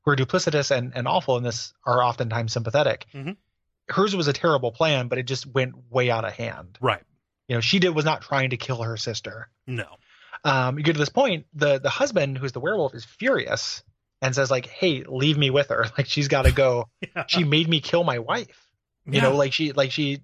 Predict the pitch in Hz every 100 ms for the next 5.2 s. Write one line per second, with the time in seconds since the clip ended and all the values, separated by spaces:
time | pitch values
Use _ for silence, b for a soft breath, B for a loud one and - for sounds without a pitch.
0 | _ 135 185 196 151 131 b b - 165
1 | 156 170 165 156 151 170 139 131 131 -
2 | 131 135 120 151 277 220 165 147 135 135
3 | - 143 139 131 123 117 120 113 190 165
4 | 131 123 117 117 - 117 110 151 170 120
5 | 110